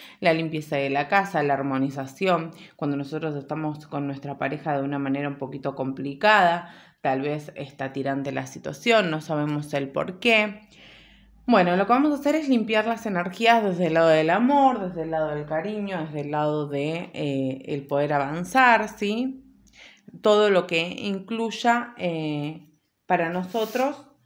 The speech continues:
eh, progreso, ¿sí? Mejorar la comunicación, mejorar la armonía, mejorar el diálogo, un poquito de todo. ¿Qué vamos a estar haciendo? En este caso, eh, esta es otra de nuestras velas prearmadas, ¿sí? Esta es muy sencilla.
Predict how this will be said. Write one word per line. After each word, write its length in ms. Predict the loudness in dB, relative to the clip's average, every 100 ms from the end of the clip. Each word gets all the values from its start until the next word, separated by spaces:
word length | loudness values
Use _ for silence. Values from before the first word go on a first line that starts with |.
| _ _ -12
eh, 340 | -8 -8 -8
progreso, 640 | -2 0 0 -2 -10 -16 -20 _ _ _
¿sí? 320 | -8 -4 -2 -4 -12 _ _ -20 -20 -10
Mejorar 420 | -8 -4 -2 0
la 140 | -2 -6
comunicación, 840 | -12 -14 -12 -12 -8 -6 -4 -6
mejorar 460 | -10 -6 -4 -2
la 100 | -2
armonía, 480 | -2 -2 -4 -4 -4
mejorar 440 | -4 -4 -2 0 0
el 180 | -2
diálogo, 600 | -4 -2 0 -2 -2 -6 -8
un 160 | -6
poquito 500 | -4 -4 -6 -8 -8 -4
de 120 | -6
todo. 360 | -4 -10 -14 _ -20 -20 -20 0
¿Qué 100 | 2
vamos 240 | 4 2
a 60 | 0
estar 220 | -2 -2
haciendo? 760 | -2 -4 -4 0 0 0 -4 _ _ -20 _
En 100 | -6
este 240 | -4 -4 0
caso, 560 | 0 0 0 -2 -2 -6
eh, 360 | -4 -2 -4 -4
esta 180 | -4 -4
es 140 | -6
otra 180 | -2 0
de 60 | 0
nuestras 340 | -4 -8 -6
velas 220 | -6 -8
prearmadas, 800 | -6 0 0 0 -2 -2 -2 -4
¿sí? 260 | -8 -8 -6
Esta 220 | -8 -10
es 80 | -10
muy 240 | -10 -10
sencilla. 720 | -12 -18 -14 -12 -4 -4 -4